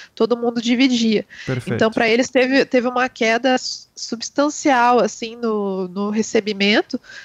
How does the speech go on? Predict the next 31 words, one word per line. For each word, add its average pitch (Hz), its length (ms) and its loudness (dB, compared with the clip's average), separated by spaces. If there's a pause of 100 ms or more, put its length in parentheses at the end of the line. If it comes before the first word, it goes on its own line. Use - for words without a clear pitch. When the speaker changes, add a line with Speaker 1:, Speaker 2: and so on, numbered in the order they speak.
(220)
Speaker 1:
por 247 200 4
causa 254 360 2
da, 254 460 2
da, 247 240 2
da 247 140 -2
comissão 254 600 0
que, 302 520 -2
né, 240 260 2
não 220 140 -8
tem 262 180 -2
comissão 254 580 0
se - 160 -8
não 269 140 -4
tem 262 240 0
atendimento 254 560 -2
em 254 40 -4
salão, 247 500 2
né? 185 100 -4
Speaker 2:
Uhum. 135 480 0 (400)
Então, - 160 4
Speaker 1:
É, 208 60 6
Speaker 2:
continue, 151 320 6
por 101 80 -2
favor. 107 280 -6 (880)
Speaker 1:
Então, 269 180 6
retomando 285 540 2
das 269 220 2
medidas 262 400 2
que 269 120 0
eu 262 60 4
sei, 185 420 -2